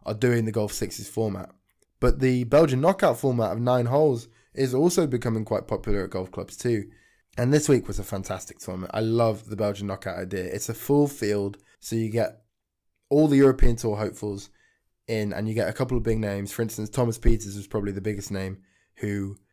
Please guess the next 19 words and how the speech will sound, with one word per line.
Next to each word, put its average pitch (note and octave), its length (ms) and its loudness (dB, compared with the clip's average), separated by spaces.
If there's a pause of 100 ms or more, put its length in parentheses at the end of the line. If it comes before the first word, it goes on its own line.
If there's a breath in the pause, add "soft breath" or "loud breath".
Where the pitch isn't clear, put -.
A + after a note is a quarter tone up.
(120)
hosted B2 500 0
the - 60 -20
tournament F#2 520 -6 (380)
in A2+ 120 -2
his G2 120 -4
home G#2 160 -2
country G2 300 -6
of F2+ 80 -8
Belgium. G2 480 -4 (1080)
But C3+ 120 4
interestingly F#3 440 2
enough, F3+ 220 2 (220)
Gustavo D3 440 4
Pieters, D3 460 -2
he C#3+ 100 -4
shot - 480 0
the C3 80 2
worst D3 580 2
round A#2+ 580 -4